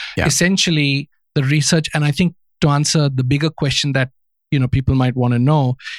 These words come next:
Speaker 2: is that the researcher, uh, is, is bonused on the pod's ability to make placements. And it, so we have, so, you know, the account manager gets, uh, they get, uh,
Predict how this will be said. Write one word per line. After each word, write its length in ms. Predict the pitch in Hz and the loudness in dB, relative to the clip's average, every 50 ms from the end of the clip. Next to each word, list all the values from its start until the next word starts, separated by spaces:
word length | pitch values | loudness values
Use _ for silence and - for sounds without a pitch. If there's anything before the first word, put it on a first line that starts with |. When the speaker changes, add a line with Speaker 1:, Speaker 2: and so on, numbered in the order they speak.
| - _ - | -18 _ -4
Speaker 2:
is 240 | - 151 135 127 - | -2 -2 -2 -2 -2
that 240 | 139 135 131 131 - - _ _ _ _ - | -2 -2 -2 -4 -8 -14 _ _ _ _ -6
the 120 | 139 135 | -4 -2
researcher, 840 | 127 123 139 151 147 - - 156 151 - - - 156 147 147 147 143 - _ _ _ _ _ _ - 165 160 - - | 0 0 0 0 0 0 0 0 0 0 0 0 0 0 0 -2 -2 -4 _ _ _ _ _ _ -10 -10 -10 -6 -4
uh, 260 | 151 139 131 123 127 - - | -2 0 0 0 -2 -4 -4
is, 200 | 156 147 127 123 123 131 - _ - | -2 -2 -2 -2 -4 -8 -10 _ -4
is 160 | 160 135 120 | -2 -2 -2
bonused 600 | 110 117 120 147 143 143 143 143 143 139 - - - _ - | -4 -2 -2 0 0 2 2 0 0 -2 -2 -4 -8 _ -4
on 480 | 147 139 135 131 127 127 131 131 131 131 - _ _ _ - | -2 0 0 0 0 0 0 0 -2 -4 -6 _ _ _ -4
the 160 | 135 135 131 - _ | -2 -2 -2 -2 _
pod's 680 | - - 147 143 143 139 139 131 131 131 - - - - _ _ _ _ _ - | 0 2 2 2 0 -2 -4 -8 -8 -6 -6 -6 -6 -10 _ _ _ _ _ -6
ability 400 | 131 123 131 131 135 135 135 131 | -4 -2 0 0 0 0 0 0
to 100 | 135 135 | 0 0
make 180 | 131 123 123 - _ _ _ | 0 -2 -4 -6 _ _ _
placements. 580 | - 123 120 - - - 117 110 113 - - - - _ _ _ _ _ _ - | -4 -2 -2 -2 -2 -2 -4 -4 -4 -4 -6 -6 -8 _ _ _ _ _ _ 0
And 280 | 139 127 127 127 127 - | 0 2 2 0 -2 -2
it, 120 | - 139 131 - _ | -4 -4 -4 -6 _
so 180 | - - - 135 | -6 -2 -2 0
we 180 | 123 127 151 135 | 0 0 0 0
have, 400 | 131 127 151 143 139 135 131 - - _ _ _ _ - | 0 0 0 0 0 -2 -4 -8 -16 _ _ _ _ -8
so, 440 | - - - 147 139 131 131 131 - _ _ _ | -6 -4 -2 0 0 0 -2 -4 -8 _ _ _
you 260 | - 143 147 160 151 | -10 -6 -2 0 0
know, 120 | 131 123 120 | 0 0 0
the 160 | 127 131 135 | -2 -4 -4
account 320 | 131 - 156 147 151 147 _ - | -2 -2 -2 -2 -2 -4 _ -2
manager 600 | 156 143 139 139 135 131 139 135 135 135 131 131 - _ _ _ _ - | -2 0 0 0 -2 -2 0 0 0 0 -2 -4 -6 _ _ _ _ -6
gets, 400 | 147 139 135 135 131 - - - - - | -4 -2 -2 -2 -4 -6 -6 -6 -6 -4
uh, 260 | - 143 131 127 131 - _ - 175 175 _ | -4 -2 -2 -2 -4 -4 _ -8 -8 -6 _
they 240 | 151 143 127 147 151 | -2 0 2 2 2
get, 300 | 143 147 143 135 131 - - - _ _ _ _ - | 2 0 -2 -2 -4 -6 -14 -18 _ _ _ _ -6
uh, 220 | 135 127 123 123 | -4 -4 -4 -4